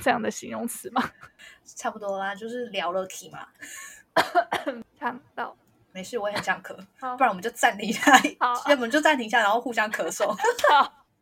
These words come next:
Speaker 2: <coughs> 真的好想咳嗽哦。<coughs> 哎，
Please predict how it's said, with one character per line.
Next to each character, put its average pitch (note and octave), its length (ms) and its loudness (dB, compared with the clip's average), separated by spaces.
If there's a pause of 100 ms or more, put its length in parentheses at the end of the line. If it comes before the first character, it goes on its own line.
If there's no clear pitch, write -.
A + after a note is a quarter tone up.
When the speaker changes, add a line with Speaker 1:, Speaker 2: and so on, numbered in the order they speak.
(1300)
Speaker 2:
<coughs> - 640 12
真 G#4 140 8
的 G#4 100 12
好 F4+ 220 12
想 D#4+ 120 12
咳 D4 300 12
嗽 G4 160 12
哦。 D4+ 340 12 (1160)
<coughs> - 1300 12
哎， B3+ 120 -4